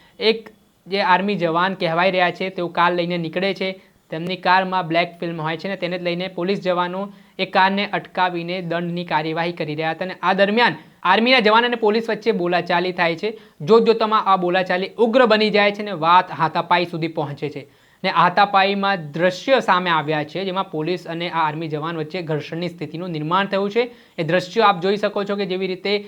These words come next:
સામ સામે હાથાપાઈ થઈ રહી છે અને જમીન પર એકબીજાને પટકી દેવામાં આવ્યા હોય તેવી સ્થિતિનું નિર્માણ પણ થયું છે. જો કે આમાં વચ્ચે પોલીસ અધિકારીઓ પડ્યા હતા અને મામલો થાળે પાડવાનો પ્રયાસ કરવામાં આવ્યો, આર્મી જવાનને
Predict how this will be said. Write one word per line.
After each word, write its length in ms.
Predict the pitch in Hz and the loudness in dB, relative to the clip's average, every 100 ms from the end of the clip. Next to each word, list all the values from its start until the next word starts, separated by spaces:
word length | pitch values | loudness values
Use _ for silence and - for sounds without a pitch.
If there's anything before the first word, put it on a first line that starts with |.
| - _ | -12 _
સામ 240 | - 190 202 | 0 2 0
સામે 300 | 202 180 185 | -4 -6 -4
હાથાપાઈ 560 | 156 156 160 170 185 | -4 -2 -2 0 0
થઈ 200 | 180 175 | 0 -2
રહી 180 | 175 175 | -2 -2
છે 240 | 175 175 175 - - _ - | -4 -8 -8 -12 -20 _ -10
અને 140 | 165 | -6
જમીન 380 | 147 165 202 214 | -4 -2 -2 -2
પર 240 | 208 160 | -2 -2
એકબીજાને 480 | 160 165 165 165 175 170 _ _ _ _ | -2 -6 -6 -6 -8 -12 _ _ _ _
પટકી 300 | 170 170 - | -8 -6 -4
દેવામાં 400 | 226 190 185 180 | -2 2 2 0
આવ્યા 200 | 160 170 | -2 0
હોય 120 | 165 170 | -2 -2
તેવી 220 | 170 165 | -6 -8
સ્થિતિનું 440 | 165 151 156 160 | -8 -8 -8 -8
નિર્માણ 340 | 151 143 156 151 | -8 -6 -6 -8
પણ 180 | 151 | -10
થયું 260 | 143 147 143 | -12 -10 -10
છે. 100 | 165 | -8
જો 120 | 156 | -8
કે 260 | 160 190 190 - - _ | -4 -4 -6 -14 -20 _
આમાં 520 | 151 165 185 208 - | -4 -2 -2 -2 -4
વચ્ચે 380 | 160 160 - 208 | -6 -6 -4 -4
પોલીસ 560 | 196 - 175 175 185 180 | -4 -6 -6 -4 -6 -8
અધિકારીઓ 600 | 160 156 160 175 170 165 | -6 -6 -2 -2 -2 -4
પડ્યા 320 | 160 156 185 185 | -4 -2 2 2
હતા 120 | 175 | 0
અને 100 | 175 | -4
મામલો 380 | 160 147 160 180 | -4 -4 -4 -6
થાળે 320 | - 143 160 | -6 -6 -4
પાડવાનો 360 | 160 147 156 | -4 -6 -6
પ્રયાસ 400 | 156 139 151 180 | -8 -4 -2 -2
કરવામાં 420 | 180 160 165 165 147 | -2 -4 -2 -2 -4
આવ્યો, 180 | 147 | -4
આર્મી 220 | 156 139 160 | -6 -6 -6
જવાનને 540 | 147 147 151 175 202 | -6 -6 -6 -8 -8